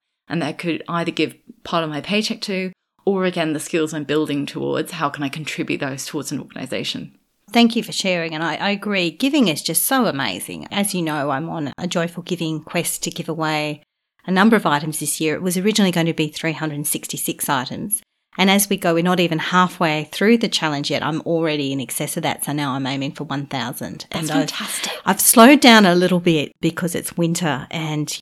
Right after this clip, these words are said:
Speaker 2: you just having that winter inertia, but I know it's gonna come back in, in spring. But what has been really amazing about this, like, I've done this personally to declutter and to be more of a minimalist. And in our case, 'cause it's a second marriage, we're combining households. We've got a lot of stuff that we need to get rid of.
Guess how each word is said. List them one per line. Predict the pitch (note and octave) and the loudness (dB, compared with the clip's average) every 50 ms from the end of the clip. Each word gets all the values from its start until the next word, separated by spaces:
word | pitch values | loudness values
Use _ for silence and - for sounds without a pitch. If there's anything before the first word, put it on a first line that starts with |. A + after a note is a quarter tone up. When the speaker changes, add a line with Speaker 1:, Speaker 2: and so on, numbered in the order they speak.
| F3 | -8
Speaker 2:
you | D3+ C#3+ - - | -10 -10 -8 -4
just | - E3 D#3+ - - | -4 -4 -4 -4 -4
having | - - E3 E3 E3 E3 | -4 -2 0 0 0 0
that | D3+ - D#3+ | 0 0 0
winter | D#3+ D#3+ D#3+ - D3+ | 0 2 2 0 0
inertia, | D3 D3 D3 D3+ D3 - - E3 C#3+ | 0 0 0 2 2 2 2 0 0
but | - D3+ - | -2 -2 0
I | D#3 | 2
know | F3 F3 F3+ F3+ | 4 4 4 4
it's | - - | 2 2
gonna | - E3+ E3 D#3+ | 0 -2 -4 -4
come | - - D#3 | -4 -4 -2
back | D#3 D3 C#3 - - | -2 -2 -4 -4 -4
in, | D3 C3+ C3+ - | -4 -4 -4 -4
in | - D#3+ D3+ C#3 | -4 -6 -4 -4
spring. | - - - - F3+ F3 D#3+ C#3+ - - _ _ _ _ _ _ _ - | -4 -4 -2 0 0 0 0 0 -4 -8 _ _ _ _ _ _ _ 2
But | B3+ B3+ B3+ - | 2 2 6 6
what | G#4+ A#4 A4+ - - - - - - - - | 8 8 8 6 4 -2 -10 -10 -10 -2 6
has | A#3 B3+ A#3+ | 8 8 8
been | A#3 A#3+ G#3+ G3+ | 8 4 4 4
really | F#3+ F#3 F3 E3+ | 4 6 4 4
amazing | D#3 D#3 C#3+ D3 E3 E3+ F#3 F3 E3+ E3 | 4 4 4 4 4 4 4 2 2 0
about | - E3 E3 C#3 C#3+ E3+ | 0 -2 -2 -4 -4 -4
this, | - - - - - | -8 -8 -6 -6 -4
like, | D3 D#3 - G#3 | -4 -2 2 4
I've | A#3 B3+ A#3+ | 4 4 6
done | - D4 C4+ A3 | 6 6 6 6
this | F3 E3+ F3 - - _ _ _ | 6 4 2 -2 -6 _ _ _
personally | - - F#3+ F3+ F3 F3 F3 - F3+ D#3+ D3+ D3 D3 - | -6 -2 2 4 4 4 4 2 2 0 0 -2 -2 -2
to | - - D#3 D3+ | -2 -4 -4 -4
declutter | - D3+ - - - D3+ C#3 - - D3 D#2+ - - _ - | -6 -6 -8 -6 -6 -6 -6 -4 -6 -6 -6 -6 -8 _ -8
and | - C#3 D3+ E3 E3 | -6 -4 -4 -2 -2
to | - D#3+ | -2 -2
be | D#3+ D#3 | -2 -2
more | D#3 D#3 D#3 D#3+ D#3+ | -2 -2 -2 -4 -4
of | D#3 D#3+ | -4 -6
a | D#3 | -6
minimalist. | D#3 D#3+ D#3+ E3+ E3 E3 F#3 G3 - - F3 - - - - - | -4 -4 -4 -2 -2 -4 -4 -6 -8 -8 -6 -6 -6 -6 -6 -4
And | - F3 E3 D#3+ E3 D#3+ - | -2 0 0 2 0 0 0
in | - E3 | 0 0
our | E3+ E3 E3 | 2 0 0
case, | E3 - - E3+ D#3 D3+ D3+ - - - - _ _ _ _ _ _ | -2 -2 -4 -2 -2 -2 -4 -6 -8 -8 -10 _ _ _ _ _ _
'cause | - - E3+ | -6 -6 -4
it's | - - F3+ | -4 -4 -2
a | F3+ | 0
second | - - F#3 F3 - F3 E3 | 2 2 2 2 2 0 2
marriage, | D#3+ D#3+ E3 E3 D#3+ D#3+ - - | 2 2 2 2 2 0 -2 -4
we're | C#3 C#3 | -8 -8
combining | - - F3 E3+ D#3+ D#3+ D#3 D3 | -6 -2 0 2 2 2 0 -2
households. | C#3+ - D#3+ D#3 - - E3 C#3+ - - | -2 -4 -4 -4 -2 -4 -4 -4 -4 -4
We've | G#3 F#3 - | -4 0 2
got | A3 G#3+ | 4 4
a | F#3+ | 4
lot | F3+ E3+ E3 | 4 2 2
of | |
stuff | E3+ - - - D3+ - - - | 2 2 2 2 0 -2 -4 -8
that | - - - | -8 -6 -6
we | F3 D#3 | -4 -2
need | D#3 D3+ D3 | -2 -2 -4
to | - - | -4 -6
get | D#3+ - - | -6 -6 -4
rid | - D#3+ D#3 | -4 -4 -2
of. | D#3+ G#2 D2+ - - | -2 -2 -4 -6 -12